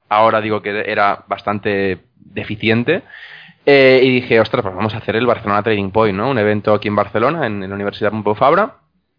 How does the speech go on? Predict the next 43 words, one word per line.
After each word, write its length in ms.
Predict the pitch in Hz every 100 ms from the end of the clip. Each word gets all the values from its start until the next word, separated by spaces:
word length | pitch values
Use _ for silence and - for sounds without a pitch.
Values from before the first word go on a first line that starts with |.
| _ _ - -
y, 500 | 135 117 113 107 101 -
y 120 | 110
metí 360 | 107 98 101
a, 340 | 110 110 98 69 - -
bueno, 160 | 98
a 220 | 92 71
muchísima 480 | 98 104 113 - 117
gente 520 | 110 117 117 123 131 - - - _
de, 300 | 110 110 107
del 180 | 107 107
sector, 680 | 113 - 117 120 143 127 62
eh, 80 | 62 -
tanto 200 | - 98
de 100 | 113
futuros, 540 | - 101 117 107 107 107
de 80 |
forex, 520 | 123 110 101 101 104 107
de 40 |
C 80 | 104
F 160 | 95 123
Ds, 280 | 117 104
de, 180 | 107 107 - -
de, 120 | - 147
bueno, 180 | 143
de 60 | 151
muchos 240 | 196 175
sectores 340 | - - 120 110
diferentes, 600 | 110 120 143 185 208 - - - - _ -
y, 520 | 156 147 139 131 131
ostras, 300 | - 156 117
me, 120 | 117
me 100 | 127
gustó 240 | 117 117 143
mucho 240 | 147 170
porque 240 | 151 123 110
conocí 320 | 113 110 135
a 80 | 139
muchísima 680 | 117 117 - 160 - 139 120
gente, 300 | - 131 139
me 100 | 113
abrió 200 | 117 127
muchísimas 460 | 120 127 120 110
puertas, 560 | - 135 151 202 226